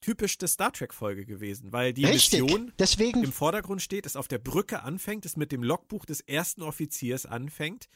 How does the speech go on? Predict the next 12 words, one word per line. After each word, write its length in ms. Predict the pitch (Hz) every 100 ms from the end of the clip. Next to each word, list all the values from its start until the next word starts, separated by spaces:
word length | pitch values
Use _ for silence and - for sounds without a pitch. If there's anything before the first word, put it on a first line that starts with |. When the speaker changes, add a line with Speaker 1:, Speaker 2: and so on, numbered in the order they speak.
| _ _ _
Speaker 1:
und 160 | 156 143
die 60 |
Perspektive 760 | 147 147 143 143 - 160 190 196
die 120 | 156
ganze 300 | 143 147 185
Zeit 300 | - 151 151
den 120 | 151
Captain, 480 | 135 156 156 - 165
den 120 | 156
ersten 300 | 135 131 -
Offizier 400 | 151 147 151 185
beinhaltet. 760 | 147 95 101 101 82 82 -